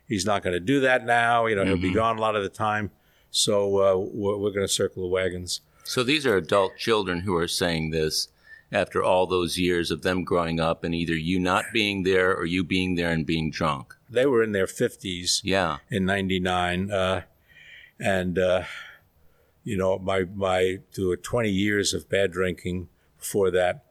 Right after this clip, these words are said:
Speaker 1: Um, I always was drinking too much. The kids would have this thing, if they were at a friend's, at a, at a family party or something,
Speaker 2: Uh-huh.
Speaker 1: one of them would say, "Get Dad's keys, get the keys."
Speaker 2: Hmm.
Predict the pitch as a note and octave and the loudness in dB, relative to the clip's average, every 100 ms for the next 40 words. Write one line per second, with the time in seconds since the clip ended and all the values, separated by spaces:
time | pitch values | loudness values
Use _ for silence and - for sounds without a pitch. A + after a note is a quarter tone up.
0 | _ _ _ _ - - G#2+ F#2+ G#2 A#2 | _ _ _ _ -20 -6 -2 0 0 2
1 | A#2 C#3 D3 B2+ F#2 G#2 A2 G#2+ F#2 - | 4 4 4 2 2 0 2 2 0 -2
2 | - - _ _ _ - A2+ G2+ G2+ F#2 | -4 -14 _ _ _ -4 -2 -2 -8 -4
3 | A2 G2 G2+ - - - A2+ G2 G2 G2 | -2 0 -2 -4 -6 -4 -2 0 0 0
4 | F#2+ - G#2 G2 F#2 - - - - _ | 0 -2 -2 -2 -4 -8 -20 -20 -20 _
5 | A2+ - G2 F#2+ F#2+ F#2 F2+ _ _ _ | -6 -4 2 2 4 2 0 _ _ _
6 | _ _ - - G#2+ G2 F#2+ - G#2 G2 | _ _ -18 -4 -2 0 -2 -2 0 0
7 | F#2 G2+ G2+ F2+ - A2+ A2 G#2 F#2+ A2+ | 2 0 0 -2 0 0 2 0 0 0
8 | A2 G2+ G2 - G2+ - F#2+ F#2 E2+ F2+ | 2 2 0 0 -2 0 0 0 -4 -6
9 | - - A2 G2+ F#2+ F#2 - G2 E2+ C#3+ | -16 -4 -2 0 0 0 2 0 0 -4
10 | - A#2+ G#2+ F#2 - G#2 E2 - C#3 - | 0 0 0 -2 -2 -4 -2 -4 -4 -6
11 | - A2+ E2+ - - - C3 G2+ | -4 -4 -4 -8 -10 -4 0 0